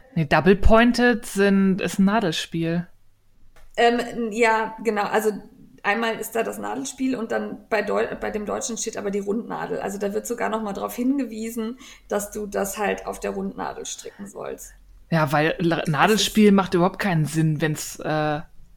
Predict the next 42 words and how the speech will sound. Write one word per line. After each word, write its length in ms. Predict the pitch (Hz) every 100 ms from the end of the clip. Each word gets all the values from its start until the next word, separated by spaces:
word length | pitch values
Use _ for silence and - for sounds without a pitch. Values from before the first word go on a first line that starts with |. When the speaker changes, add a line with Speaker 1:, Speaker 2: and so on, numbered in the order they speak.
| - - -
Speaker 1:
in 140 | 165 151
Reihen 340 | 156 151 156
Speaker 2:
Ja. 40 |
Speaker 1:
gestrickt 460 | 156 208 185 156 -
wird 200 | 151 -
und 100 | 151
nicht 180 | 147 -
rund. 340 | 143 143 - _ _ - _
Hm. 240 | 143 208 - - -
Speaker 2:
Ja, 260 | 233 247 -
also 160 | 226 233
es, 140 | - _ _ - 160 - _ _
ich 180 | - 247
hab's 220 | 226 -
nicht 220 | 226 220
verstanden, 640 | - 214 233 240 233 226 - _ _ -
hab's 240 | 220 -
nicht 200 | 220 214
erkannt. 440 | 202 220 247 339 - - - -
Und 280 | 233 220 -
als 240 | 254 262
dann 180 | 247 247
aber 460 | 220 220 226 220 208
die 100 | 208
Maschenprobi-, 760 | 208 254 285 269 247 254 - -
Proben-Uschi 600 | - 240 226 240 247 247
mir 180 | 226 -
irgendwas 460 | 247 262 208 -
schrieb, 360 | - 262 415 311
hab 140 | -
ich 140 | 240 -
gedacht, 240 | 233 233 -
"Ach 140 | 220
du 100 | -
Scheiße, 480 | 240 254 277 294 -
da 100 | 247
steht 320 | - 254 262
ja 120 | 285
Reihe 520 | 139 147 349 - - -
und 220 | 240 240
nicht 240 | 233 226
Runde." 440 | 208 208 190 196